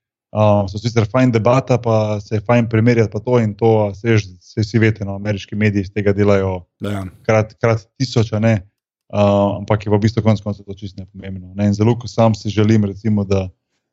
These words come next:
Speaker 1: da, da glavo, da glavo res, eh, obdrži na pravem mestu in da, in da ga kakršnekoli off-court zadeve ne, ne zjebejo, po domače rečeno, da v bistvu dela to, kar dela najboljše, se pravi, igra košarko.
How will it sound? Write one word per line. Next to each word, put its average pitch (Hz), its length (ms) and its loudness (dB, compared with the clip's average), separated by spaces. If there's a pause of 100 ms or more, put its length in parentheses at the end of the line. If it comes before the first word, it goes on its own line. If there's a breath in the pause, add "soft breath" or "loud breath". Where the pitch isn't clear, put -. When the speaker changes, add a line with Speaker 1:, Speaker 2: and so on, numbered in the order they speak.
(120)
Speaker 1:
da, 92 400 2
da 92 140 0
glavo, 98 600 2
da 92 100 -6
glavo 101 320 2
res, 98 380 -6
eh, 98 80 -20 (160)
obdrži 98 320 -10
na 101 100 -6
pravem 101 300 0
mestu 104 320 -2
in 95 140 -10
da, 92 480 -12
in 95 140 -20
da 92 120 -12
ga 98 160 -14 (680)
kakršnekoli 110 600 0
off-court 110 480 0
zadeve 101 440 2
ne, 104 460 0 (460)
ne 110 120 2
zjebejo, 107 460 2
po 104 140 -4
domače 104 400 -2
rečeno, 101 460 -2
da 95 140 -6
v 95 120 -8
bistvu 101 420 0
dela 104 260 2
to, 104 140 -4
kar 101 160 -6
dela 104 160 2
najboljše, 104 480 2
se - 80 -14
pravi, 101 280 -2
igra 101 180 0
košarko. 107 580 -2